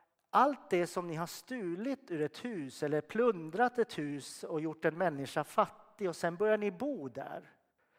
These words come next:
det kommer inte att gå, därför stenarna kommer att ropa. Det där kan vi ju känna till om vi har gjort något fel, eller det finns ju liksom alla där. Men Jesus säger, vi har någonting som gör att även om vi tror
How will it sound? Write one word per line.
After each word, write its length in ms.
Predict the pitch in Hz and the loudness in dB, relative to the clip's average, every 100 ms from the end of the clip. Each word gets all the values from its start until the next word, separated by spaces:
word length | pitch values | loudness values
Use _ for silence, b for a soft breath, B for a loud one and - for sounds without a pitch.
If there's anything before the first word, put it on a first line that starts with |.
| _ | _
det 100 | - | -10
kommer 280 | 151 208 226 | -6 -4 -2
inte 340 | 233 180 - 175 | -2 -4 -6 -6
att 120 | 165 | -4
gå, 420 | 165 160 127 131 - b b b | -2 -2 -4 -14 -20 b b b
därför 220 | - - | -8 -8
stenarna 840 | 160 - - 208 151 143 175 196 151 | -8 0 4 6 6 0 -2 0 -2
kommer 440 | - 147 127 127 | -2 -8 -6 -8
att 240 | 135 139 165 | -8 -8 -8
ropa. 680 | 190 160 - _ - 175 120 _ _ _ _ _ _ b b b b b b b b b _ _ _ - | -8 -8 -12 _ -16 -16 -16 _ _ _ _ _ _ b b b b b b b b b _ _ _ -2
Det 60 | |
där 140 | 175 185 | 4 4
kan 180 | 226 | 2
vi 60 | 226 | 0
ju 80 | 220 | 0
känna 360 | 208 208 202 | 2 4 4
till 600 | 196 - 240 139 131 135 123 B | 2 2 2 2 0 -2 -6 B
om 140 | - 160 | -6 -2
vi 60 | |
har 100 | 156 | 0
gjort 220 | 165 156 - | 0 -2 -4
något 200 | 156 - | -6 -2
fel, 520 | - 170 160 139 135 | 4 6 6 6 2
eller 340 | 131 131 131 | 0 -2 -4
det 100 | 131 | -4
finns 260 | 139 147 139 | -6 -8 -8
ju 40 | |
liksom 260 | 135 - - | -10 -10 -6
alla 300 | 156 147 151 | -2 0 0
där. 220 | 139 123 | 0 -2
Men 180 | 151 160 | -2 0
Jesus 360 | 202 226 247 | 2 2 -2
säger, 520 | - 180 160 156 151 151 B B B B B _ | -2 2 4 4 2 0 B B B B B _
vi 220 | - 165 233 | -8 -2 -2
har 400 | - 277 269 240 | -2 -2 0 0
någonting 600 | 160 135 139 - 147 143 | -2 -6 -8 -4 -4 -4
som 220 | - 180 | -6 -4
gör 200 | 147 135 | 0 0
att 140 | 139 - | 0 4
även 400 | 214 185 170 226 | 4 6 4 0
om 80 | |
vi 100 | 247 | 0
tror 640 | 254 - 254 302 147 123 | -4 -6 -6 -6 -6 -8